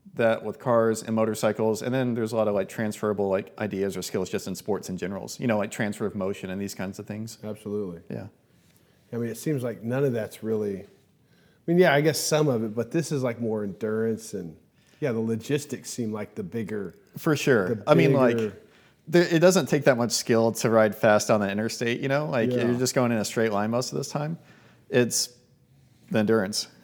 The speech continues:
Speaker 2: Yeah.
Speaker 1: Yeah.
Speaker 2: So did you ever, was there ever a point where you're like, "Oh, shit, this is not going the way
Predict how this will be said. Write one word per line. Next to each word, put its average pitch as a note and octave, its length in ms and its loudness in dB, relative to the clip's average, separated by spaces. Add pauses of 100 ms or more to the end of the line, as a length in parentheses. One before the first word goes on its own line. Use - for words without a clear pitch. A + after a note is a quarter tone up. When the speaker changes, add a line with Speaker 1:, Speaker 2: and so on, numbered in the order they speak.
(200)
Speaker 2:
Yeah. A2+ 160 -6
Speaker 1:
Yeah. G#2+ 280 -4 (840)
Speaker 2:
So F#3 260 6
did E3+ 160 6
you F3 100 8
ever, E3+ 360 6 (500)
was C3+ 160 0
there D#3 140 6
ever D#3+ 220 8
a D3 60 6
point D#3 320 6
where C#3 100 2
you're C3 160 2
like, A#2+ 260 -2
"Oh, A#2+ 200 -2
shit, A2+ 420 -8
this A2 200 -8
is G2+ 120 -12
not A#2 300 -6
going A#2+ 260 -2
the A#2 80 -4
way A2+ 200 -4